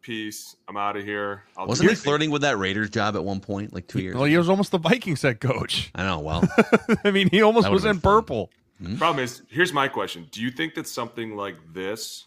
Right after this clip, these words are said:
Speaker 1: would be held against him at the next level? Like, "Hey, dude,
Speaker 3: Yes.
Speaker 1: you're
Speaker 3: Yes.
Speaker 1: a known cheater."
Speaker 3: Dude, this
Speaker 1: You're
Speaker 3: is worse than, this is
Speaker 1: That's
Speaker 3: worse
Speaker 1: why
Speaker 3: than
Speaker 1: I'm saying,
Speaker 3: Spygate.
Speaker 1: like
Speaker 3: Like, this is way worse than Belichick Spygate.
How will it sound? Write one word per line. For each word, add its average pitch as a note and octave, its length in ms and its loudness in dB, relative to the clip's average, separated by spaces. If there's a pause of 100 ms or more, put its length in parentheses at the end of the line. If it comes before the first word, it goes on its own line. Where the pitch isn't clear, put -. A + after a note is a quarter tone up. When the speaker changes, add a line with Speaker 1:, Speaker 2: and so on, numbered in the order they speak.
(100)
Speaker 1:
would G2 120 -8
be G2 120 -10
held G2 240 -6
against F#2 400 -12
him F#2+ 100 -8
at F2 120 -12
the E2 60 -14
next E2+ 380 -14
level? E2+ 400 -12
Like, G2+ 160 -6
"Hey, B2 260 4
dude, A#2 220 2
Speaker 3:
Yes. A3+ 420 4 (340)
Speaker 1:
you're D3 260 6
Speaker 3:
Yes. B3+ 200 12
Speaker 1:
a D#3+ 40 8
known D#3+ 100 4 (100)
cheater." A2 440 -2 (240)
Speaker 3:
Dude, A3 160 6
this A#3 160 4
Speaker 1:
You're C#4+ 80 4
Speaker 3:
is F3+ 120 0
worse F#3 320 4
than, F3+ 260 2
this F#3+ 200 2
is G#3 120 2
Speaker 1:
That's D3+ 100 8
Speaker 3:
worse G3 100 8
Speaker 1:
why F#3+ 60 10
Speaker 3:
than F3 100 8
Speaker 1:
I'm D#3+ 60 4
saying, F#3 380 6
Speaker 3:
Spygate. - 20 -4
Speaker 1:
like - 220 -2 (320)
Speaker 3:
Like, E3 160 -2
this A3+ 180 -2
is F#3+ 140 -2
way A3 180 4
worse G3+ 320 2
than C#3+ 160 0
Belichick C#3 480 4
Spygate. F#2+ 440 -2